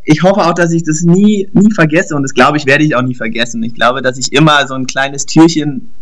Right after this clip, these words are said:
habe, wo ich reinblicken kann. Aber man merkt schon, okay, Frauen ticken tatsächlich doch anders als Männer.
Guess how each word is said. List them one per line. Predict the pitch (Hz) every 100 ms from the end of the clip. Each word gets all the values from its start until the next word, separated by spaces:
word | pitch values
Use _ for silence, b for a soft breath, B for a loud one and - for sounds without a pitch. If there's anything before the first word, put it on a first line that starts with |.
| -
habe, | 139 151 165 139
wo | 139
ich | 147 -
reinblicken | 123 123 139 165 139 135 135
kann. | 139 160 220 - - - - - - - - - - -
Aber | 151 170 180
man | 180 170 165
merkt | 165 170 -
schon, | 175 175 190 196 190
okay, | 165 - 160 160
Frauen | - 143 160 165
ticken | 170 160 160
tatsächlich | 156 139 143 147 151 -
doch | 127 -
anders | 123 127 123
als | - 113 -
Männer. | 110 110 -